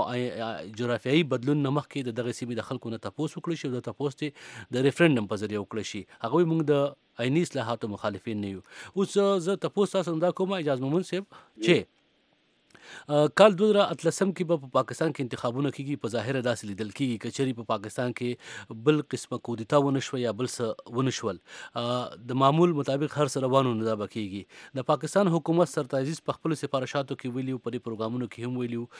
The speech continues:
Speaker 1: او یو شمېر نور مشرانو هم ویلي دي. که چېرې دا کیږي، نو په فاټا کې به هم د صوبایي اسمبلیو لپاره انتخابونه کیږي. اوس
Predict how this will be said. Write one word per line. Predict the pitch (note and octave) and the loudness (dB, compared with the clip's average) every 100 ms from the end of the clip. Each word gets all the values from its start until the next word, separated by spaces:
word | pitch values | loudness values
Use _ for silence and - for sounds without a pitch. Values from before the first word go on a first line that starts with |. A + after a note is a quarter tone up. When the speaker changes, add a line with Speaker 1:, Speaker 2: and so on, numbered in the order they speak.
| - - | -12 -2
Speaker 1:
او | C3 | 2
یو | D#3 C#3+ | 2 2
شمېر | C3+ C#3 | -2 2
نور | C#3+ A#2 | 2 0
مشرانو | B2 A2 G#2+ G2+ | -2 -4 -4 -6
هم | G2+ | -6
ویلي | G2 G2 | -6 -8
دي. | G2+ | -10
که | A#2+ - | -10 -2
چېرې | F3 E3+ | 0 2
دا | D#3+ | 2
کیږي، | F3+ F3+ F3+ - - - - | 0 0 -2 -4 -10 -12 -4
نو | C#3 | -4
په | A2+ | 4
فاټا | G3 F3 E3+ | 6 6 2
کې | D3+ | 2
به | C#3+ D#3 | 2 2
هم | E3+ - - C3 | 0 -4 -14 -6
د | C3 C#3 | -4 0
صوبایي | C3+ F3+ | 4 4
اسمبلیو | - C#3+ C#3 C#3 | 4 2 4 2
لپاره | A#2 A#2 G#2+ | 2 0 0
انتخابونه | G2+ A2 G2 G#2 G2 | -4 -4 -2 -4 -6
کیږي. | G2+ F2+ F#2+ - - - | -10 -10 -12 -14 -20 -4
اوس | F3+ F#3 | 0 0